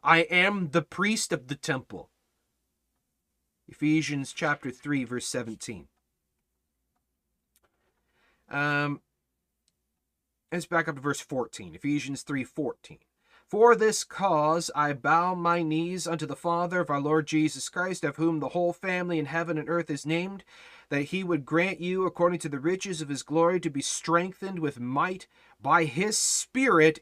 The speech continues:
in the inner man." By his Spirit in the inner man, that Christ may dwell in your hearts by faith,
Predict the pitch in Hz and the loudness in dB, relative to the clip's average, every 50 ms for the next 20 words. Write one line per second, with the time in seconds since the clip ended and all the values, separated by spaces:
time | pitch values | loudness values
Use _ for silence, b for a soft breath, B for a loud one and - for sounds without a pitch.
0 | - 180 185 185 180 180 175 175 175 170 - 180 175 165 170 175 165 160 165 160 | -6 -4 -2 -2 0 0 2 2 2 2 0 -2 0 2 4 4 4 4 4 2
1 | 139 117 104 123 131 135 127 110 - 139 185 247 294 269 - - - - - - | 2 0 -2 -2 -2 -2 -2 -4 -2 0 2 2 2 2 0 -2 -4 -4 -4 0
2 | 302 302 262 220 165 151 156 151 170 175 165 165 160 165 175 202 220 220 202 196 | 2 6 6 8 8 6 4 2 0 -2 -2 0 0 0 0 0 0 0 0 0
3 | 185 160 139 135 135 143 147 147 _ B B B B B B B B B 147 156 | 0 0 0 0 -2 -4 -6 -8 _ B B B B B B B B B 2 2
4 | 151 - - - - 196 196 208 233 269 269 - - - - _ - 151 156 156 | 2 0 -4 -6 2 4 6 6 6 6 4 0 -4 -8 -10 _ -6 -2 2 2
5 | 156 156 147 117 - 143 131 147 170 185 190 202 214 220 226 233 226 - - 190 | 2 2 2 -2 -6 -8 0 2 2 4 4 4 2 2 2 0 -2 -4 -8 -6
6 | 202 220 240 240 226 185 170 165 156 147 143 139 - - - 180 202 220 214 - | -4 -2 -2 -2 -4 0 2 2 4 4 4 2 0 2 4 4 4 4 2 -2
7 | - - - 143 165 180 180 196 208 214 - - - - - 208 214 196 127 90 | -10 -12 -6 -2 -2 -2 0 0 -2 -2 -4 -10 -18 -10 -2 0 2 2 0 -2
8 | 82 - - _ | -4 -14 -20 _